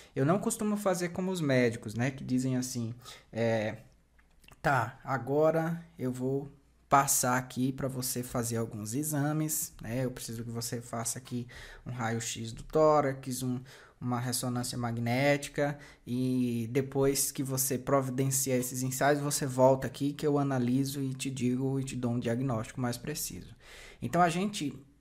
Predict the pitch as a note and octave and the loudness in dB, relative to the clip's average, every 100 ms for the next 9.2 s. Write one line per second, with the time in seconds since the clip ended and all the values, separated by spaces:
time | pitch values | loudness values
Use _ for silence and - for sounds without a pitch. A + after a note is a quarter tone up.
0 | _ _ _ _ F3 F#3 G#3 D#3 C#3 C#3 | _ _ _ _ 6 8 8 6 0 2
1 | F3 G#3 F#3+ - - _ F#3 F3+ E3+ - | 0 2 0 -6 -20 _ -2 2 4 4
2 | D#3+ D#3+ D3 C3 B2+ B2 A#2 A#2 - A#2 | 6 4 2 0 0 2 2 0 -2 -6
3 | - D3+ E3 C#3+ C#3 D3 D#3 - E3 - | 0 4 4 4 4 2 0 -8 -10 2
4 | E3 E3+ G3+ G#3 - D#3+ D3 C#3 C3+ C3 | 6 8 8 6 4 4 6 4 4 2
5 | C3 B2+ B2+ C3 B2+ B2+ C#3+ C#3+ D#3+ E3 | 2 2 0 0 -4 -4 -2 -2 -2 -2
6 | D3 C#3 D#3+ D3 B2+ C#3 C3+ - - - | -4 -2 -2 0 0 0 -4 -16 -20 -10
7 | B2 B2+ C#3+ - D3+ C3 B2+ B2+ A#2+ A#2 | -8 2 2 4 0 2 2 0 -2 -2
8 | B2 B2+ B2+ D#3+ C#3+ B2 A#2+ B2+ E3 G#2 | -2 0 0 0 0 0 0 0 -2 -2
9 | F#2+ - | -6 -14